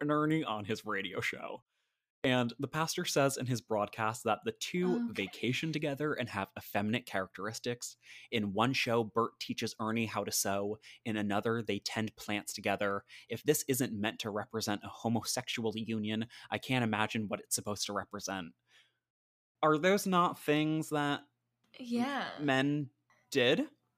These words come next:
Speaker 2: Like, God for-, God forbid a man needs to sew on a button
Speaker 1: Right.
Speaker 2: or grow a fucking tomato. Like,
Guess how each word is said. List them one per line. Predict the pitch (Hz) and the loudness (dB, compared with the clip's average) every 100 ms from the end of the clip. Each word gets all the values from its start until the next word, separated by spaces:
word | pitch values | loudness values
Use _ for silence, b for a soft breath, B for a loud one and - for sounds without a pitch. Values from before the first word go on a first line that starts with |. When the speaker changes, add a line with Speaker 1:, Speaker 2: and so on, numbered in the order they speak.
| _ _ | _ _
Speaker 2:
Like, | 254 247 240 226 | -6 -4 -6 2
God | 254 247 269 | 10 10 10
for-, | - 320 - 233 | 8 6 6 4
God | 240 233 277 | 6 6 6
forbid | 320 285 226 254 254 | 2 0 4 4 6
a | - 226 | 6 4
man | 214 202 202 | 2 2 0
needs | 208 208 202 - | -2 -4 -6 -6
to | - 233 208 | -4 -2 -2
sew | - - 226 202 | 0 0 4 4
on | 202 202 | 4 4
a | 190 | 4
button | 202 208 | 4 6
Speaker 1:
Right. | 190 156 98 | 8 8 6
Speaker 2:
or | 180 | 2
grow | 208 208 196 | 0 4 4
a | 202 | 2
fucking | 214 208 196 | 0 -2 -4
tomato. | 202 208 196 269 220 - 139 170 | -4 -2 0 2 2 0 -4 -2
Like, | 185 170 | -2 -2